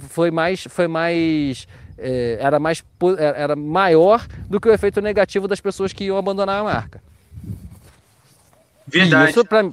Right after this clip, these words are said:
Speaker 1: isso é interessante, pô. Isso significa que, pô, a galera que entende de mercado,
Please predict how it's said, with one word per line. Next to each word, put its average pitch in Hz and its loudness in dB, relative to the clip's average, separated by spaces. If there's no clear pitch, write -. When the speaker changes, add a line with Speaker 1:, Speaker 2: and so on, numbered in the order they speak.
Speaker 1:
isso 156 2
é 196 4
interessante, 285 2
pô. 147 0
Isso 123 -4
significa 180 0
que, 220 -12
pô, 196 2
a 156 4
galera 170 4
que - -8
entende 196 0
de 170 -2
mercado, 160 0